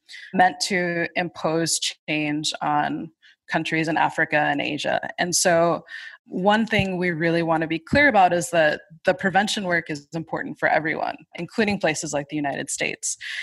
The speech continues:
And so one of the reasons we wanted to focus on the United States last week was because really two factors. One was sort of what the protests were about, which is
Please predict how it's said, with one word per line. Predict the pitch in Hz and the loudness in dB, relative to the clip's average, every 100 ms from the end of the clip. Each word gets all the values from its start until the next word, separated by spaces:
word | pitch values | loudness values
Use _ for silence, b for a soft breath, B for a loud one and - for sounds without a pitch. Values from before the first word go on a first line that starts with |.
| B B | B B
And | - 175 | 2 2
so | 170 202 185 180 170 156 - _ - | 0 2 4 4 2 -4 -16 _ -2
one | 196 226 | 2 2
of | 220 | 2
the | 208 | 2
reasons | 202 202 180 | 0 -2 -4
we | 185 | -2
wanted | 170 165 165 | 0 0 -2
to | 165 | -4
focus | 165 160 170 - | -4 -2 -2 0
on | 156 151 156 160 | 0 0 -2 -6
the | 180 | -6
United | 156 151 160 | 0 0 0
States | 160 156 - | -4 -4 2
last | 220 240 - | 4 4 0
week | 208 202 | -4 -4
was | 180 | -4
because | 180 190 175 160 156 - - B B | -4 -2 0 0 0 -2 0 B B
really | 180 240 247 | 0 2 2
two | 240 208 | 0 -4
factors. | 185 147 143 - 160 - | 2 0 0 -6 -6 -6
One | 180 208 233 | 0 2 4
was | 220 190 180 - _ _ B B B B - | 2 0 -2 -6 _ _ B B B B -8
sort | - 180 | -2 -2
of | 156 | 2
what | 185 185 | 0 2
the | 202 | -2
protests | 185 170 170 - | -2 0 0 0
were | 151 143 | -2 0
about, | 143 151 214 - | 4 4 4 0
which | 170 - | -4 -2
is | 156 156 156 - - | -2 -2 -2 -2 -4